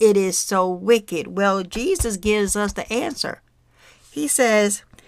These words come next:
"It is what comes from inside that defiles you. For from within, out of a person's heart,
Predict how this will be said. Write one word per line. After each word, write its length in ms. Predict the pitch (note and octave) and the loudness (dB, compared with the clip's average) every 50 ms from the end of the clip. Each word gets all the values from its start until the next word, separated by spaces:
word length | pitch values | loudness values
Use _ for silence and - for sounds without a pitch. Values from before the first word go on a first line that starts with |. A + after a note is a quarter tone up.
| _ _ _ _ _ _ - | _ _ _ _ _ _ 0
"It 200 | B3 C4+ C#4+ C4 | 2 2 4 4
is 220 | C4 A#3 G#3+ A3 | 4 4 4 2
what 380 | G3 G3 A3+ A#3 A#3 A3+ - - | 0 2 4 4 4 2 -2 -8
comes 420 | - - C#4 A#3 A3+ A3 A3 G#3 | -6 -2 0 0 0 0 0 -2
from 400 | - - - A3 A3 G#3+ G3+ G#3 - _ - | -4 -4 -2 -2 0 0 -2 -4 -8 _ -4
inside 800 | G#3+ A#3 C4 C#4 D#4+ - - - G#3+ G#3 G#3 G3+ F#3 F3 E3 E3 | -2 0 0 2 2 0 0 2 4 6 6 6 4 2 0 -2
that 300 | F#3+ F#3 F3+ - - _ | 0 2 2 0 -2 _
defiles 640 | - F#3+ E3+ - - F#3+ F#3 F3+ F3+ F3 F3 E3+ D#3 - | -6 -6 -4 -2 0 2 4 4 4 2 0 -2 -4 -6
you. 300 | F3+ F3 E3 D3 F#3 G3+ - - - - _ | -6 -6 -6 -6 -8 -12 -16 -20 -20 -20 _
For 520 | _ - - - A3 A3 A3 A3+ A3+ A3+ A#3 | _ -20 -8 -2 2 4 6 8 6 6 4
from 480 | - - - A#3 A3+ A3 A3 G#3+ G3+ | 2 0 2 2 4 4 4 2 4
within, 640 | G#3 G#3+ G3+ - - A3+ A#3 A#3 A#3 A3+ G#3 G3+ - - _ - | 4 4 2 2 2 2 2 4 4 2 0 -2 -4 -6 _ 0
out 360 | G3+ G#3+ A3+ A3+ - - - _ _ - | 2 2 2 2 0 -4 -12 _ _ 0
of 200 | G#3 A3 G#3 G3 | 0 2 2 2
a 120 | F#3+ F#3+ | 0 -2
person's 560 | F#3+ - - A3+ G#3+ G#3+ G#3 G3+ G3+ F#3+ F3 | -2 -2 -2 -2 0 0 0 -2 -2 -4 -6
heart, 640 | D#3+ - - - - C4+ B3+ F3+ - - _ - - | -6 -2 2 4 6 6 4 2 0 -6 _ -20 -20